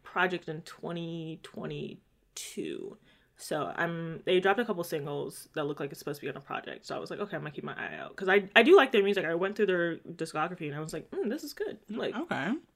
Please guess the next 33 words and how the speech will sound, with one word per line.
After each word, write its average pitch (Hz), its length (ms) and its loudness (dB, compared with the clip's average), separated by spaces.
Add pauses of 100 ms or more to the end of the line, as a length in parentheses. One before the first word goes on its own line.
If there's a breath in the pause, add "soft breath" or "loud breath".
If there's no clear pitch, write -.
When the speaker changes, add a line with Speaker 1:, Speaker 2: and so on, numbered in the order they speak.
(180)
Speaker 1:
it's 330 140 2
something 403 180 10
simple. 370 380 8
It's - 140 4
not 294 200 10
like, 190 280 8
you 220 80 2
know, 208 80 6
you're 190 120 4
not 214 120 4
getting 185 120 2
no 147 120 -2
depth, 147 440 0
but, 139 320 -2 (840)
you 311 100 -8
know, 269 240 -4
a - 20 -10
little 262 200 2
repetitive 226 640 -2 (100)
bop. - 320 -4 (160)
Speaker 2:
<laughs> - 100 -16 (1600 loud breath)
Yeah, 117 220 -8 (140)
I'm 151 160 -4
just, 165 280 -8 (180)
of 143 100 -8
course, 156 180 -4
I'm 143 100 -6
still 147 140 -4
listening 127 360 -4
to 135 100 -4
Raven 120 300 -2
Lenae. 120 520 -2 (480)
Just - 440 -8